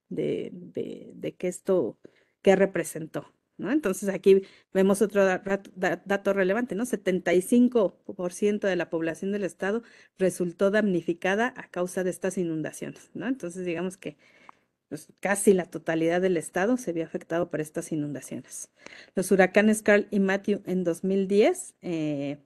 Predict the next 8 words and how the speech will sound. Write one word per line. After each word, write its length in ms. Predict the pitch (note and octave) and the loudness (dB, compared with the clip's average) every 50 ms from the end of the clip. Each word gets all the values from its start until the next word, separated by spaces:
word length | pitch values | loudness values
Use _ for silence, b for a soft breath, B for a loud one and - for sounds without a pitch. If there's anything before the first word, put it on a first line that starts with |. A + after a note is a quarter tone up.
| _ - | _ -14
en 160 | - - E3+ D#3+ | -10 -8 -8 -6
donde 280 | D3 D#3 E3 E3 D#3 | -6 -6 -6 -4 -4
Veracruz 520 | D3 D#3+ D#3+ D3+ D#3 - - G3 F#3+ F#3+ - | -4 -4 -6 -6 -6 -2 0 0 0 0 0
fue 380 | - F3 F3 F3 E3+ D#3+ - - | 2 2 4 4 2 0 -2 -6
el 160 | - D#3+ E3 E3 | -8 -8 -8 -6
principal 520 | - D#3+ E3 F3 - F3 - - F3 F#3 | -4 -6 -4 -4 -6 -6 -4 -2 0 0
afectado, 640 | G3 G3 - G#3+ G#3+ - - A3+ A#3 A3 B3 D4+ D4 B B B B B B B B B | 0 0 -2 -4 -2 0 2 2 2 4 2 0 -2 B B B B B B B B B
eh, 720 | - E3+ E3 D#3+ D#3 D3+ D#3 D3+ D3 D3 D3+ C#3+ D3 D#3 | -6 -4 -2 0 0 0 0 0 0 0 -2 -2 -4 -8